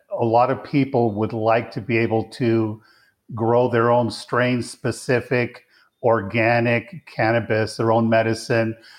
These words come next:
Um, a-, again, everything that we're about is medicinal. And so we knew that there was a lot to learn. And, you know, I've done it. I know what a pain in the ass it is.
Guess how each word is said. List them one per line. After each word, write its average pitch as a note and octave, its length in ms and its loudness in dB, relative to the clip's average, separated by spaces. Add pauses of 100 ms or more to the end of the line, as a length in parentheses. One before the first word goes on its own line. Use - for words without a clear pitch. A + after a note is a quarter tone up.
(280)
Um, A2+ 380 2 (100)
a-, A#2+ 140 2
again, A2+ 520 0 (120)
everything A#2+ 380 0
that A#2+ 80 2
we're A2 280 2
about A2+ 320 2
is G#2+ 280 -2
medicinal. A2 880 -2 (100)
And A2 240 0
so A2 560 0 (380)
we B2 180 2
knew B2+ 240 4
that B2 240 2
there A#2+ 160 2
was A2 560 -2 (960)
a A2+ 100 -2
lot A#2 680 0 (220)
to C#3 100 -2
learn. A2 600 0 (520)
And, A#2 240 -2 (240)
you B2 140 -2
know, A#2+ 160 2
I've B2 360 2
done B2 240 2
it. B2+ 280 0 (440)
I A2+ 100 -2
know A#2 280 2
what C3+ 160 4
a B2 60 2
pain B2 320 -6
in A#2+ 80 -4
the B2 140 -2
ass A#2 360 0
it A2 100 -2
is. B2 540 0